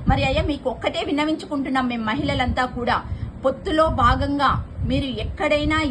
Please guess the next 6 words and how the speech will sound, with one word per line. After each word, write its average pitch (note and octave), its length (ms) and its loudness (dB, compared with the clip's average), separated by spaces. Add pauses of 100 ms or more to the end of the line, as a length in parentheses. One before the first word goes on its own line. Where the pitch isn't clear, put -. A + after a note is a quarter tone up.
(140)
ఏమైనా C#4+ 400 0 (340)
ఇవ్వచ్చు, B3+ 400 0 (140)
కాకపోతే C#4 680 4 (540)
గెలిచే D4+ 360 4 (140)
గుర్రానికి C#4+ 540 2
ఇస్తే D4+ 240 2